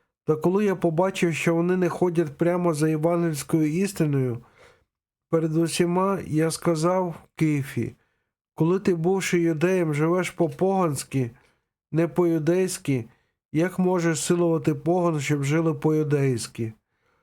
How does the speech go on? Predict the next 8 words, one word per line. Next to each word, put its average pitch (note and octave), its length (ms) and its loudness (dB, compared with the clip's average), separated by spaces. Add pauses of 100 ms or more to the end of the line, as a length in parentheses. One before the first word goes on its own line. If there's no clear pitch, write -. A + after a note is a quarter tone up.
(260)
Ми G3+ 200 0
з E3+ 80 -2
роду F3+ 360 2
юдеї, C#3+ 680 0 (560)
не D#3 180 2
грішники E3+ 580 0
з C3+ 60 -6
поган». A#2 580 0